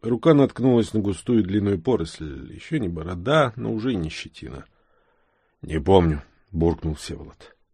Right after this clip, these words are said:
«Бур, ты меня беспокоишь».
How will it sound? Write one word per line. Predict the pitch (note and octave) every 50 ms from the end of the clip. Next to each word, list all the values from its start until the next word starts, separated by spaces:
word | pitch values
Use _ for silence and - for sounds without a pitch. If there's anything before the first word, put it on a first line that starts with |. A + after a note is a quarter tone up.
| _ _ _ _ _ _ _ _ _ _ _ _ _ _ _ -
«Бур, | - A#2+ B2 D#3 G3 A3 A3 D3+ G2+ D#2 D2+ D2 - - - - - _ _ _ _ _ - _
ты | - C#3+ D#3+
меня | E3+ F3+ F#3+ G3 G3 F#3+
беспокоишь». | F3+ F#3 E3+ - - G3+ F3+ - E3+ D#3+ D#3 D#3+ D#3 - -